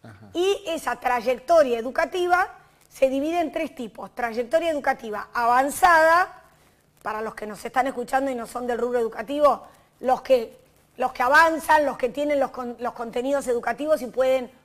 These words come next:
Speaker 2: pasar de año.
Speaker 1: De siete para arriba en la época de la secundaria nuestra, por
Speaker 2: Y
Speaker 1: ejemplo.
Speaker 2: seguramente que los chicos están haciendo esa,
Speaker 1: Esa
Speaker 2: eh,
Speaker 1: conversión.
Speaker 2: esa conversión. Después está la tra-, trayectoria educativa discontinua,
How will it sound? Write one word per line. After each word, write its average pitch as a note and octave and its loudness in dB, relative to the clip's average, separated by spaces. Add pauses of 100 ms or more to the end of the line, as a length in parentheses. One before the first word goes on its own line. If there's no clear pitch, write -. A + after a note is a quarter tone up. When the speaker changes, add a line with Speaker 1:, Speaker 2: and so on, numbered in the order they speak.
(160)
Speaker 2:
pasar B3 -2
de B3 0
año. C#4 0 (160)
Speaker 1:
De A2 -16
siete C#3+ -10
para B2+ -8
arriba C#3 -10
en B2 -14
la A#2+ -14
época A2 -14
de A2+ -12
la A2 -14
secundaria A#2 -12
nuestra, G#2 -20
por G#2+ -16
Speaker 2:
Y D#4 -2
Speaker 1:
ejemplo. G4 -4
Speaker 2:
seguramente G#4+ 2
que B3+ 2
los B3 -2
chicos C4 -8
están B3+ 0
haciendo C4 0
esa, A3+ -4 (360)
Speaker 1:
Esa - -12
Speaker 2:
eh, B2 2
Speaker 1:
conversión. C3 -8
Speaker 2:
esa C#4 2
conversión. B3 0 (760)
Después F#4+ -6
está D4+ -2
la B3+ -2
tra-, C#4 -12 (140)
trayectoria D4+ -6
educativa C4 -4
discontinua, F#4+ 0